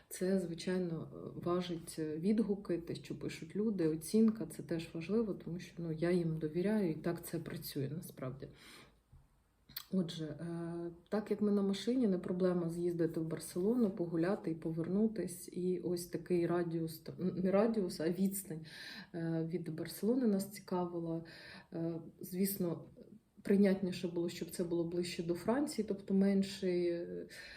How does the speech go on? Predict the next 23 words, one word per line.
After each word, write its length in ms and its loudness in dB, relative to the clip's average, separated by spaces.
відстань, 640 -2
куди 280 2
нам 260 0
їхати. 600 -6
І 80 -6
так 340 0
я 80 2
обрала 720 0
саме 340 -4
це 220 -10
містечко. 680 -2
Ми 260 6
вдвох 420 0
працюємо, 920 4
і 220 4
в 340 0
день 340 4
виїзду 640 2
ми 160 4
так 240 -2
вирішили, 500 -4
що 200 -10
буде 480 -4